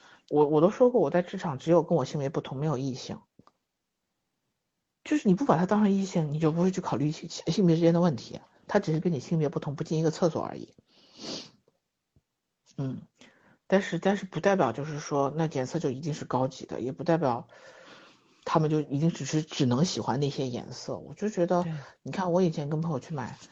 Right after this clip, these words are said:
Speaker 1: 然后他永远都，我，我就是不喜欢人家跟我讲说，“哎呀，这个衣服上班不能穿，颜色太亮了。”我心想，我买衣服不是为了上班穿，
Speaker 2: 嗯。
Speaker 1: 等到下班我就不过了嘛。
Speaker 2: 嗯。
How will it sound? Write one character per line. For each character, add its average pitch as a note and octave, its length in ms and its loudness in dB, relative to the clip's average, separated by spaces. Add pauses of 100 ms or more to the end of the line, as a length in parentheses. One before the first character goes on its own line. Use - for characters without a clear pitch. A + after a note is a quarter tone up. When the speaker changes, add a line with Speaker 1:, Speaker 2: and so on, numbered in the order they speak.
(340)
Speaker 1:
然 D3 120 -8
后 C#3 100 -2
他 G3 140 -4
永 G3 140 2
远 F3+ 180 2
都， C#3+ 380 -2 (100)
我， D#3+ 160 0
我 D3 160 -2
就 A3+ 160 -2
是 G#3 180 0 (140)
不 A#3+ 60 -2
喜 F3 160 -2
欢 D#3+ 160 0
人 E3+ 120 0
家 - 0 -
跟 F3 140 0
我 F3 60 2
讲 E3 280 -6
说 - 200 -14
，“哎 - 20 -4
呀， F#3+ 260 -4 (200)
这 A3+ 100 -4
个 G#3+ 100 0
衣 G#3 140 -2
服 G#3+ 140 -4
上 G#3 180 -4
班 F#3+ 140 0
不 G3 100 -4
能 F3 160 0
穿， F#3+ 260 -4
颜 F3 140 0
色 F3+ 140 -4
太 F3+ 180 -4
亮 F3+ 300 -4
了。” C3+ 100 -10
我 D#3 100 -2
心 G#3+ 120 0
想， G#3+ 120 4
我 G#3+ 80 6
买 A3+ 180 4
衣 G3 120 4
服 G#3+ 160 2
不 G3+ 80 -2
是 A3 120 0
为 A#3 100 6
了 A3+ 80 2
上 F#3+ 200 0
班 F#3 260 2
穿， - 300 -6 (1200)
Speaker 2:
嗯。 G3+ 80 -2
Speaker 1:
等 G#3 80 10
到 A#3+ 60 12
下 A3 160 6
班 A3 100 8
我 G3+ 80 8
就 - 140 -4
不 E3+ 100 0
过 A3 260 8
了 E3 100 6
嘛。 C#3 240 0 (920)
Speaker 2:
嗯。 F3 300 -10